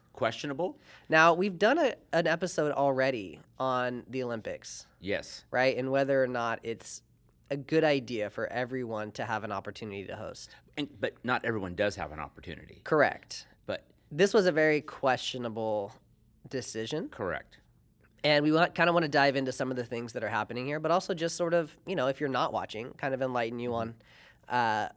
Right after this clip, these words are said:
Speaker 2: what this does to the landscape of the world. Uh,
Speaker 1: So
Speaker 2: if people are interested,
Speaker 1: Uh-huh.
Speaker 2: new Netflix doc, fifa Uncovered.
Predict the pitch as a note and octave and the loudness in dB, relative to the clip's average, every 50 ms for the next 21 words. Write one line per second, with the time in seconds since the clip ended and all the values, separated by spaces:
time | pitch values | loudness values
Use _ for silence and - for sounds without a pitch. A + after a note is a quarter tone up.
0 | _ _ C3+ - - - C3 C#3 C#3+ C#3+ C#3 - C#3+ C#3 C3 - - B2+ B2+ A#2+ | _ _ -20 -20 -20 -8 0 2 2 2 2 2 0 -2 -2 0 0 0 0 0
1 | A2+ - B2 A2 G#2+ G#2+ G#2+ G2+ G2+ - - - D2 D2+ - - _ _ _ _ | -2 -4 -8 -6 -6 -6 -6 -6 -6 -8 -10 -10 -10 -12 -12 -14 _ _ _ _
2 | _ _ _ C3 B2+ A2+ A2+ A#2 G#2+ G#2 F#2 E2+ E2 - - - _ _ _ _ | _ _ _ -6 -6 -4 -6 -8 -6 -6 -6 -8 -8 -12 -14 -20 _ _ _ _
3 | _ _ _ _ - - - - - - - - C#3+ C#3 C3+ C3+ C3 B2 - - | _ _ _ _ -20 -20 -20 -20 -20 -20 -6 2 4 6 8 8 6 6 2 4
4 | - F#3 G3 G3 - - F#3+ F#3 F#3 E3+ C3 D3+ G3+ F#3+ - B2 - - F#2 G2 | 4 4 4 4 2 -2 -2 4 6 6 8 8 4 2 0 -6 -6 -4 -4 -4
5 | B2+ - F#2+ D2+ D2 - _ _ _ - C3 C#3 D3 D#3 E3+ F3 F3 E3+ F3 F3 | -4 -4 -6 -10 -14 -18 _ _ _ -8 -4 0 2 4 4 4 4 4 4 2
6 | D#3+ D3+ C#3+ B2 G#2+ - C3+ B2 - - B2+ A2+ A2+ B2+ - - - - _ _ | 2 2 0 0 0 0 -2 -2 0 0 2 2 2 2 -2 -6 -16 -20 _ _
7 | _ _ _ _ _ _ _ _ _ _ - - D3+ C#3 E3+ D3+ C#3+ D3+ D3+ - | _ _ _ _ _ _ _ _ _ _ -2 -2 0 2 2 2 2 2 0 0
8 | C#3 A#2 A2 A2+ A2+ A2+ | -2 0 0 -2 -4 -6